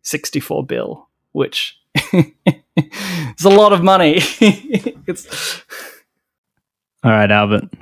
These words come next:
Speaker 2: let's finish up there. Thanks for listening to Fresh Capital, a company about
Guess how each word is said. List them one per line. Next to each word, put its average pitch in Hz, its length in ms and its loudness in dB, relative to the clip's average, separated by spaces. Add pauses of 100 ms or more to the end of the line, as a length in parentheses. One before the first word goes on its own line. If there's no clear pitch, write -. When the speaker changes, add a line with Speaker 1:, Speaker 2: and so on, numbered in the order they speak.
(140)
Speaker 2:
let's 123 460 -2
finish 117 420 0
up 107 220 0
there. 131 500 4 (360)
Thanks 208 280 4
for 120 100 -2
listening 107 520 2
to - 100 -12
Fresh - 300 -4
Capital, 156 540 0
a - 60 -20
company 135 400 0
about 107 420 2